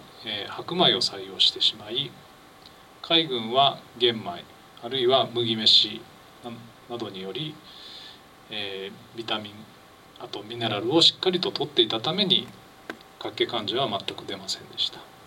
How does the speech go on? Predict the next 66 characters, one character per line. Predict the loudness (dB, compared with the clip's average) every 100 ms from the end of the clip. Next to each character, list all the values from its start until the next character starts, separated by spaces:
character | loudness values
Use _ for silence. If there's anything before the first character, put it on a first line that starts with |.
| -20 -20 -20 -20 -20 -14
陸 | -10 -4
軍 | -4 -4
は | -4 -2
残 | -4 -6
念 | -10 -6
な |
が | 2 4
ら | 4 2 -8 -12
脚 | -10 -8
気 | -10
に | -10
よ | -6
り | -4 -4 -6 -14 -20 -20 -10 2
死 | 2
者 | 2
が | -2
四 | -8 -2
千 | -2 0
人 | -2 2
以 |
上 | 2
も | 0 -10
出 | -12
て | -2
し | -2 -2
ま |
い | -10
ま | 2
し | 4
た | 4 4
と | 4
い | 2 -2
う、 | -8 -18 -20 -18 -6
そ | -4
う |
い | -4
っ |
た | -2 -4
お |
話 | -4 2 2 4
が | 2
あ |
り | 2
ま | -6
す。 | -8 -6 -8 -14 -20 -14
で | -6
す | -4
の | 4
で、 | 6
い | 6
か | 6
に | 6 4 2 -8 -16 -14 -14 -14 -14 -8
栄 | 2 4
養 | 6
素 | 4 4
を |
し | 4 4
っ |
か | 2
り | 2 2 0
入 | 2
れ | 4
て | 6
い | 4
く | 4
か | -10